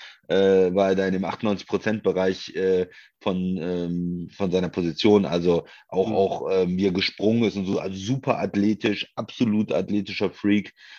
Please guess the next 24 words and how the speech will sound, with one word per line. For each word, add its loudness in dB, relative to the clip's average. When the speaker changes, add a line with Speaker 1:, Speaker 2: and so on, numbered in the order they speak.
Speaker 1:
und, 0
ähm, 0
ja, -4
von -2
daher 4
ist -6
das 2
in -4
der -2
Mitte -2
der 0
ersten -6
Runde -2
da, 0
glaub -2
ich, -6
für 4
Houston, 4
die, 4
die, 0
ähm, -2
gute 4
Defender 4
brauchen 2